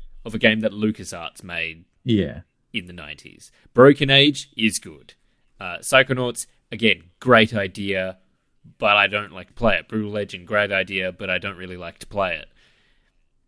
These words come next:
Speaker 1: And then
Speaker 2: That's
Speaker 1: that's
Speaker 2: what I
Speaker 1: about
Speaker 2: mean.
Speaker 1: it.
Speaker 2: Like, the, for some of these, like, they've nailed parts of it, the aesthetic,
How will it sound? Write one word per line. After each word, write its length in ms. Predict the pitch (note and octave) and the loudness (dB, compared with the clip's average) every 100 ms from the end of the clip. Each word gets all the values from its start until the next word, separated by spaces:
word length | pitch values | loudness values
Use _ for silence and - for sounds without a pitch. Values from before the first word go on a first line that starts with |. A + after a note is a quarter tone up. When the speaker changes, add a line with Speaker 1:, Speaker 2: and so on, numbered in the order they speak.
| _ _ _ _ | _ _ _ _
Speaker 1:
And 100 | B2 | 2
then 60 | A#2+ | 6
Speaker 2:
That's 140 | D#3+ | 6
Speaker 1:
that's 100 | - | 8
Speaker 2:
what 0 | |
I 20 | B2 | 8
Speaker 1:
about 140 | C3+ | 10
Speaker 2:
mean. 100 | A#2+ | 10
Speaker 1:
it. 40 | A#2+ | 10
Speaker 2:
Like, 280 | B2 B2 _ _ _ _ - | 6 4 _ _ _ _ 4
the, 280 | C#3+ D#3 - - - _ _ _ _ _ _ _ - _ - | 6 6 2 -14 -20 _ _ _ _ _ _ _ -20 _ -2
for 60 | C#3 | 0
some 260 | - E3 | 4 6
of 80 | D3 | 6
these, 540 | A2 F2+ F#2+ A2 - - | 6 4 2 -2 -10 -8
like, 340 | - A2 A2 _ _ _ _ _ _ _ _ _ _ _ - | 2 2 2 _ _ _ _ _ _ _ _ _ _ _ -6
they've 280 | C3+ B2+ A2 | 4 4 6
nailed 540 | A#2+ C#3 C3+ B2 G2 - _ _ _ _ | 6 6 8 6 4 -6 _ _ _ _
parts 360 | - C3+ C3+ C3 | 2 2 2 0
of 100 | G2 | 0
it, 140 | G#2 | 0
the 120 | G#2 | 0
aesthetic, 580 | A2+ - - G#2 F2+ _ | 0 0 0 0 -2 _